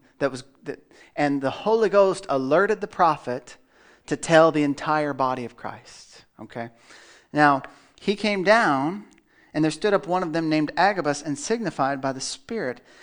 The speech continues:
that there should be great dearth or famine throughout all the world, which came to pass in the days of Claudius Caesar.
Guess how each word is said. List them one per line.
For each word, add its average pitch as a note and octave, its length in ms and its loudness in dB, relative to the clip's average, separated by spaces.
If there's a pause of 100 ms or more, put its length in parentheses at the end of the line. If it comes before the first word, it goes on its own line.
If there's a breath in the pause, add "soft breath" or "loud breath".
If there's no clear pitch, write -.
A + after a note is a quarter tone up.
(160 loud breath)
that E3 120 -8
there F3 140 0
should D3+ 220 -8
be D#3+ 100 -4
great D#3+ 500 -4
dearth C#3 340 -2
or B2 60 -8
famine D#3+ 480 -4
throughout A#2 400 -4
all D#3+ 560 2
the C3+ 100 -10
world, B2+ 460 -8 (1160 soft breath)
which - 260 -6
came A3+ 400 -2
to G3 120 -6
pass D#3 640 -2
in D3 160 -6
the C#3 60 -4
days C#3+ 360 -4
of D#3 100 -12
Claudius B2+ 440 -6
Caesar. C3 520 -12